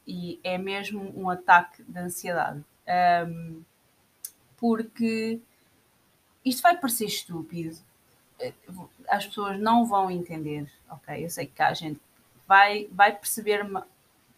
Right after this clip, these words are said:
a um mínimo, ok? Ehm, e depois temos as pessoas que não vão perceber, ok? E há muita gente à minha volta que não percebe.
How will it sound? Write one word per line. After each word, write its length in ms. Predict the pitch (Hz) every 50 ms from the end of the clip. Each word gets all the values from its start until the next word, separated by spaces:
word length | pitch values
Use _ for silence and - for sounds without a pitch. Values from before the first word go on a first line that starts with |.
| - 226 226 - _
a 80 | - -
um 120 | 277 285
mínimo, 600 | 269 262 254 240 233 226 202 190 190 190 190 208 226 -
ok? 460 | 202 190 - - 170 160 165 - - _ _ _ _ _ - - - - - _ _ _ _ _ -
Ehm, 720 | 208 208 208 202 208 208 208 202 202 208 202 202 233 233 - _ _ _ _ _ _ _ _ _ _ _ _ _ _ _ _ _ _ -
e 160 | 240 240 240
depois 240 | 233 233 - 233 226
temos 220 | 226 233 214 202 202
as 80 | 190
pessoas 300 | - - - 185 180 175
que 160 | - - -
não 340 | 180 185 190 190 196 196 190
vão 260 | 180 170 180 175 175
perceber, 600 | 156 - - - - - 151 151 143 131 135 - _ _ _ _ _ _ _ _ _ _ _
ok? 200 | _ 160 170 - _ _ - 170 165
E 80 | 170 170
há 100 | 165 170
muita 480 | 175 185 214 240 311 269 247 - 226
gente 260 | 220 233 220 214 214
à 60 | 208 202
minha 160 | 202 196 196
volta 320 | 185 185 185 180 - 180 180 - _
que 220 | - 269 277 269
não 720 | 247 240 233 262 277 277 277 277 269 269 262 254 247 220 -
percebe. 400 | - - - - - - -